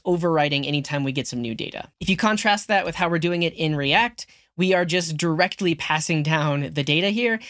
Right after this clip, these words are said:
And that's because this render function is gonna run every time we have a state update. So it's always gonna be passing the latest data down to that component.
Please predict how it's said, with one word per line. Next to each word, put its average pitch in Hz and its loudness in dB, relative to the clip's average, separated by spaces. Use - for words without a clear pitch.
And 180 2
that's 196 2
because 220 2
this 202 0
render 180 2
function 165 0
is 147 0
gonna 151 0
run 147 0
every 175 2
time 165 0
we 147 0
have 147 0
a 139 -2
state 185 -2
update. 247 -2
So 180 2
it's 165 0
always 185 2
gonna 165 0
be 151 0
passing 156 -2
the 139 -2
latest 143 -4
data 143 0
down 135 0
to 139 -6
that 113 -6
component. 117 -14